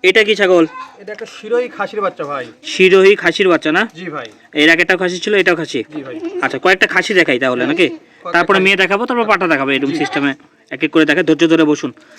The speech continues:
Speaker 1: বেশ কয়েকটা ভালো ভালো কোয়ালিটির ছাগল দেখতে পারবেন।
Speaker 2: এটা খুব সুন্দর কোয়ালিটির ছাগল ভাই।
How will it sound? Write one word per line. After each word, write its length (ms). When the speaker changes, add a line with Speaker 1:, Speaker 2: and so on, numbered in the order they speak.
Speaker 1:
বেশ 180
কয়েকটা 340
ভালো 200
ভালো 160
কোয়ালিটির 320
ছাগল 220
দেখতে 220
পারবেন। 260
Speaker 2:
এটা 100
খুব 180
সুন্দর 380
কোয়ালিটির 340
ছাগল 280
ভাই। 200